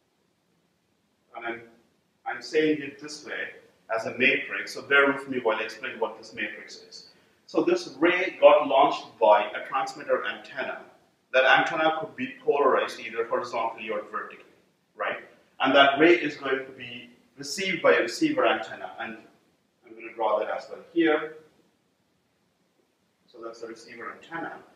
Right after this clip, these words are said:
And that receiver antenna could be polarized horizontally or vertically. So this matrix here is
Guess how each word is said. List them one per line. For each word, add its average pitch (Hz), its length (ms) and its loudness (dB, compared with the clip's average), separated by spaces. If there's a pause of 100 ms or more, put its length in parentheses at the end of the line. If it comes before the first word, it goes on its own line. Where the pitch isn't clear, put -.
(360)
And - 100 0
that 175 160 8
receiver 240 420 0
antenna - 520 -4
could 110 160 -20
be 127 260 -10
polarized 131 440 2
horizontally 110 680 -10
or 104 180 -10
vertically. - 240 -10 (560)
So - 160 -6
this 214 240 -6
matrix - 560 0
here - 460 -6
is 143 180 -14